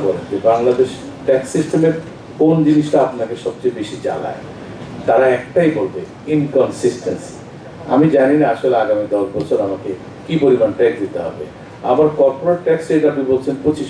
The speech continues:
পার্সেন্ট, কিন্তু আপনার ডিজেল অ্যালাউন্স, আপনার, আহ, মিনিমাম ট্যাক্স, আপনার টার্নওভার ট্যাক্স, এগুলো যখন আমি সব হিসাবে নিই, আমার ইফেক্টিভ ট্যাক্স রেট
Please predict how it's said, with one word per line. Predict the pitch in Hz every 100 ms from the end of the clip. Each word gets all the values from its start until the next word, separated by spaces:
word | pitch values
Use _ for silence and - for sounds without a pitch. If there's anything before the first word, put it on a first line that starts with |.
| -
পার্সেন্ট, | - - - - - - -
কিন্তু | 127 127 135
আপনার | 127 131 120 120
ডিজেল | 117 131 139
অ্যালাউন্স, | 143 139 139 - - - - 107
আপনার, | 110 120 120
আহ, | 113 - - - - - 98 98 -
মিনিমাম | 120 139 143 143 -
ট্যাক্স, | 135 131 - - - - 107
আপনার | - 113 107 -
টার্নওভার | 139 147 147 143 -
ট্যাক্স, | 135 131 - - - - 127
এগুলো | 151 180
যখন | 170 160
আমি | 156 151
সব | 147 123
হিসাবে | 123 165 135
নিই, | 113 - - - -
আমার | 131 123 -
ইফেক্টিভ | 151 151 151 -
ট্যাক্স | 127 123
রেট | 127